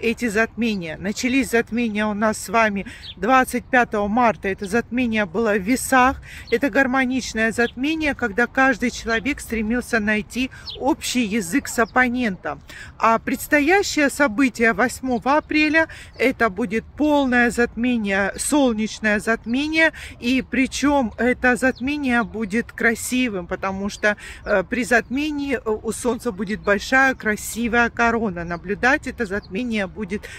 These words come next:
приятно глазу. А, многие считают, что на затмение не стоит смотреть, якобы случится что-то неприятное.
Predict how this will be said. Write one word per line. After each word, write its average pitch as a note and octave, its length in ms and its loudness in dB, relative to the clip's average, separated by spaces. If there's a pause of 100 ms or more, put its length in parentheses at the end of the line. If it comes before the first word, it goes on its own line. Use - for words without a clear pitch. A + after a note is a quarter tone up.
(140)
приятно A3+ 540 2
глазу. E3+ 500 0 (320)
А, F#3 340 2
многие B3 460 0
считают, A#3+ 440 2
что A#3+ 160 -4
на A3+ 140 -2
затмение A#3+ 680 0
не A#3+ 120 -2
стоит B3+ 480 2
смотреть, C#4+ 640 0
якобы G3+ 420 -2
случится - 560 -6
что-то A3 400 -6
неприятное. A#3 920 0